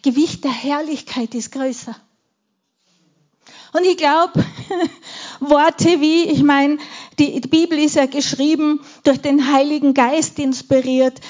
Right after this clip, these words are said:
vorübergehende Leichte, weil er ist ja in Vorfreude an das Kreuz gegangen, weil er ja wusste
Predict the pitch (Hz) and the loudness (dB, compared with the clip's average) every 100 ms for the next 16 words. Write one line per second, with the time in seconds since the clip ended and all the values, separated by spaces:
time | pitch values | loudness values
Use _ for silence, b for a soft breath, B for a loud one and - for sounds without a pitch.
0 | B 285 B - 277 285 330 370 349 294 | B -18 B 2 2 4 2 2 -2 0
1 | 277 262 247 240 233 269 294 - 254 233 | 4 6 4 2 0 0 0 0 0 0
2 | 247 247 254 277 - 262 262 - 302 320 | 0 0 0 -2 0 2 0 0 2 2
3 | 311 - 269 269 247 240 240 247 240 226 | -2 -4 -2 0 -2 -4 -4 -2 -2 -4
4 | - 226 220 - - 226 240 233 240 240 | -4 -4 -4 -8 -16 -12 -8 -6 -4 0
5 | 254 285 285 302 269 302 359 - - 254 | 0 2 0 0 0 2 2 0 -2 -2